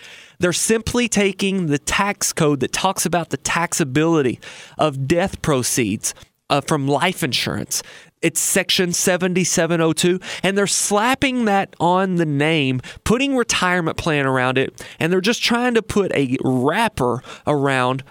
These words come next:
a life insurance product. I'm not here to say that life insurance doesn't play a role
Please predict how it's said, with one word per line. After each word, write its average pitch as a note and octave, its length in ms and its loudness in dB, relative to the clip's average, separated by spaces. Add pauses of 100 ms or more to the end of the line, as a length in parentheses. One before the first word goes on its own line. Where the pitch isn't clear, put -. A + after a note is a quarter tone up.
a D3+ 100 2
life F3 280 0
insurance C#3 360 0
product. - 480 -4 (800)
I'm F3 140 0
not A#3+ 160 2
here G#3+ 180 2
to G3 60 0
say G#3 240 2
that F3 160 0
life E3 240 0
insurance F#3 360 -2
doesn't D#3 260 0
play D#3 320 2
a F3 60 4
role D3 520 2